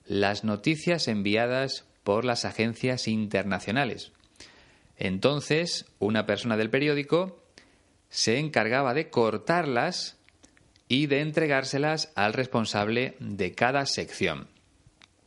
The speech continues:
Si salía una noticia de deportes, se la pasaba al redactor jefe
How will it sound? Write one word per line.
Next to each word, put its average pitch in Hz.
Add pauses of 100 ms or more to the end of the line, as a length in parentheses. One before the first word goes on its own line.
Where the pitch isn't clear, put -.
(120)
Si -
salía 147
una 151
noticia 147
de 104
deportes, 175 (560)
se -
la 101
pasaba 120 (200)
al 104
redactor 101
jefe 127